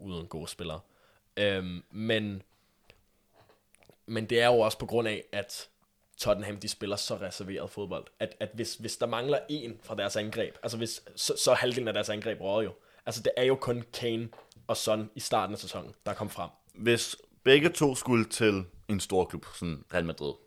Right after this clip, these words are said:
Speaker 2: lad os
Speaker 1: Mm.
Speaker 2: sige det, så vil Son være bedre, tror jeg, end Grealish.
Speaker 1: Det kan godt være, ja. Man kan jo ikke rigtig be-
Speaker 2: Nej, det er
Speaker 1: kommentere
Speaker 2: svært at
Speaker 1: på
Speaker 2: sige,
Speaker 1: det.
Speaker 2: men jeg tror, han vil være den bedre spiller i en stor klub, end Grealish vil være.
Speaker 1: Mhm.
Speaker 2: Så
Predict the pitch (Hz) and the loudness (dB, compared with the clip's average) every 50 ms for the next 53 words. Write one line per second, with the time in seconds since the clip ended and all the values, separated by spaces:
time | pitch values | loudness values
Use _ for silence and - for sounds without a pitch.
0 | _ _ _ - - - 87 92 - 87 - 71 - - - - _ - - 110 | _ _ _ -6 -2 -2 -2 -2 -2 -4 -4 -4 -6 -6 -12 -20 _ -6 -2 0
1 | 107 113 113 104 - - 117 104 107 110 104 - _ _ _ _ _ _ _ 101 | 0 2 0 0 2 4 4 4 4 4 -2 -6 _ _ _ _ _ _ _ 4
2 | 101 90 - 90 85 80 80 78 80 80 82 - - - - 69 - - 73 73 | 4 4 4 2 0 0 0 0 -2 -4 -6 -10 -14 -8 -6 -4 -4 -4 -4 -6
3 | - - - - 87 82 80 78 - - 85 78 76 76 73 - - - _ _ | -10 -12 -10 -6 -6 -4 -4 -6 -6 -6 -6 -4 -4 -6 -6 -8 -12 -16 _ _
4 | _ _ _ _ _ _ _ _ _ - - - _ - 135 120 113 110 104 101 | _ _ _ _ _ _ _ _ _ -16 -16 -16 _ -8 -6 -6 -4 -4 -4 -4
5 | 101 95 - - - - - - _ - 120 - - _ _ _ _ _ _ _ | -6 -8 -10 -14 -18 -20 -20 -14 _ -8 -8 -8 -10 _ _ _ _ _ _ _
6 | _ _ _ _ _ _ - 127 123 - 135 131 120 123 123 - - 110 - 123 | _ _ _ _ _ _ -4 -2 0 4 4 4 4 4 0 0 -2 -6 -10 -10
7 | 101 - _ - 113 104 95 95 - 98 104 107 104 113 120 123 117 117 113 120 | -14 -16 _ 0 4 6 6 6 4 4 4 4 6 10 12 12 12 12 10 6
8 | 120 110 104 113 113 113 110 - - - 143 127 110 113 113 110 110 107 107 101 | 2 4 6 6 8 6 6 6 6 8 8 10 10 8 6 6 8 10 10 10
9 | 98 95 101 101 90 107 101 104 104 101 - - 101 95 101 104 101 - 104 95 | 10 8 4 0 4 6 8 8 8 6 4 2 4 8 8 8 8 6 2 -2
10 | 92 - - - 98 98 95 - - 98 90 - _ _ _ _ - 101 98 82 | -2 -2 -2 2 4 4 4 4 2 -2 -2 -4 _ _ _ _ -4 -4 -2 -2
11 | 90 95 95 95 95 90 - 98 87 82 80 76 73 73 76 76 - 117 107 110 | 0 0 0 0 0 -2 -2 0 2 2 4 4 4 4 2 0 -2 -6 -10 -10
12 | 104 - _ _ _ _ _ _ _ - - - 98 95 | -10 -12 _ _ _ _ _ _ _ -4 2 4 6 6